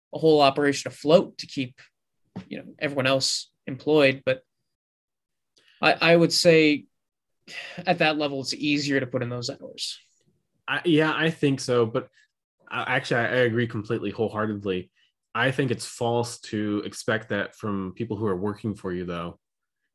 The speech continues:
Speaker 2: You know?
Speaker 1: Yes. Also, and of course, if you're, if you're a higher up or you're the, you're an owner, you're getting all the value from your labor and everyone else's labor. Like, it's hard to convince,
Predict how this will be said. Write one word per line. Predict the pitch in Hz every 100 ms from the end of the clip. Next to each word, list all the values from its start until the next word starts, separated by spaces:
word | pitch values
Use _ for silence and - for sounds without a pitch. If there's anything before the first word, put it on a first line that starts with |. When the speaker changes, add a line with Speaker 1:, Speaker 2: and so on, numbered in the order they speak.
| -
Speaker 2:
You |
know? | 107 101 101 98
Speaker 1:
Yes. | 165 139 -
Also, | 220 247 254
and | 269 262
of | 240 214
course, | 302 247 -
if | - 208 -
you're, | 226
if | 202 185
you're | 233
a | 185
higher | 185 208 190 170
up | 214 - _ -
or | 175
you're | 160 180
the, | 170 - 147 117
you're | 180
an | 165 139
owner, | 170 254 294 _ _ _ -
you're | 160
getting | 247 330 190 -
all | 185 226 226
the |
value | 160 170 214 156
from | 127 135
your | 131
labor | 139 175 170 - _ _ -
and | 165
everyone | 170 160
else's | 147 180 139 135
labor. | - - 87 _ _ _ _ _ _ _ -
Like, | 156 151 - _ _ _ _ _ _ _ -
it's | 180
hard | - 196 226
to | 220
convince, | 214 170 165 165 - -